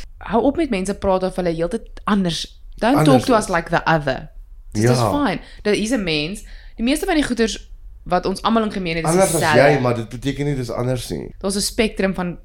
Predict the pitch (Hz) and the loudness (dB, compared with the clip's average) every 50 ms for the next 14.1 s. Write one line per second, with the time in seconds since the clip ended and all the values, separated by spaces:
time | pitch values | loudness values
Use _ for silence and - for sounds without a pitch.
0 | - 156 160 165 165 175 170 165 156 - 175 160 147 160 170 160 160 160 165 160 | -10 -4 0 0 0 0 0 -2 -4 -4 -2 -2 0 -2 -2 -2 -2 0 2 2
1 | 160 151 151 143 123 - 170 185 - 185 - - 233 220 220 226 220 202 196 160 | 2 2 0 -2 -2 -2 -6 -6 -6 -6 -4 -2 0 0 0 0 0 -2 -4 -4
2 | 165 - 151 143 147 156 160 - - - 156 156 147 - - - - 160 165 - | -6 -8 -8 -8 -6 -6 -6 -6 -4 -4 -4 -4 -6 -10 -12 -8 -8 -6 -6 -6
3 | - - - 165 156 151 147 135 120 - - - - - - - - - 180 185 | -6 -4 -4 -2 0 2 2 2 0 -4 -10 -18 -18 -18 -18 -12 -6 -2 -2 -2
4 | 175 - - 165 156 160 160 - 147 147 - 147 147 147 135 131 131 127 127 - | -2 -4 -2 0 0 0 0 -2 -4 -8 -8 -10 -8 -8 -6 -6 -6 -6 -6 -8
5 | - 82 98 98 95 82 71 60 62 - - - - - - 226 226 254 233 - | -8 -8 -6 -6 -6 -6 -8 -8 -10 -10 -12 -14 -16 -10 -8 -6 -4 -2 -2 0
6 | 226 247 254 254 - - 269 254 220 208 190 185 185 196 190 208 202 196 175 185 | 0 0 0 -2 0 0 0 0 2 2 4 4 4 2 0 0 -4 -2 -2 -4
7 | 175 - 175 165 165 151 143 127 131 - 160 165 - - - - - - - - | -6 -4 -4 -4 -2 -2 -4 -4 -6 -8 -12 -14 -16 -18 -20 -20 -20 -18 -10 -8
8 | 180 196 202 190 165 156 147 147 - - 104 101 98 90 82 78 80 87 - 180 | -6 -4 -4 -4 -2 -4 -4 -4 -4 -4 -4 -2 -2 -4 -4 -6 -10 -10 -10 -10
9 | 214 - - - 226 226 226 226 226 - - - - - 214 208 226 214 - - | -8 -4 0 0 2 2 2 0 -2 -4 -8 -8 -8 -8 -6 -4 -4 -4 -4 -4
10 | - 233 226 247 226 - 196 180 175 175 185 180 - 151 135 123 120 - - - | -2 -2 -4 -4 -4 -2 0 0 2 0 0 -2 -4 -4 -4 -4 -6 -8 -10 -14
11 | - - - _ - - - 190 196 202 190 - 226 220 220 202 190 190 185 175 | -20 -20 -20 _ -20 -16 -12 -8 -8 -6 0 2 2 2 2 0 -2 -2 -4 -6
12 | 170 180 180 - 175 175 165 196 196 - - - - 247 233 220 226 220 220 220 | -6 -6 -4 -4 -4 -4 -4 -4 -4 -4 -4 -4 -4 -4 -2 0 0 0 -2 -4
13 | - - 127 127 - - - 107 101 95 92 85 82 - 196 208 196 - 220 214 | -8 -10 -10 -12 -12 -8 -6 -4 -4 -4 -4 -6 -6 -4 -4 -2 -2 -2 -2 -4
14 | - - | -6 -8